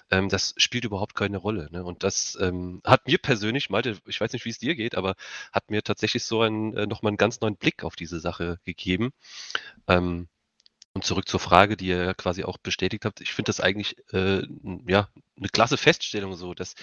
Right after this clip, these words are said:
der E-Sport tatsächlich da schon ein bisschen anders tickt,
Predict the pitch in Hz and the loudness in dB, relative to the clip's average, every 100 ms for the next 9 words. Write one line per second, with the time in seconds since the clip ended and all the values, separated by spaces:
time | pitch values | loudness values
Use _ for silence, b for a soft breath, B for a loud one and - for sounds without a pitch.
0 | B B - 90 92 - 113 113 - - | B B -8 -8 -8 -6 -2 -2 -2 -4
1 | 101 - 120 - - 104 - 107 127 107 | -4 -4 -6 -6 -4 -2 -2 -4 -6 -4
2 | 120 - 104 - 123 - - - - | -4 -4 -2 0 0 -2 -2 -4 -4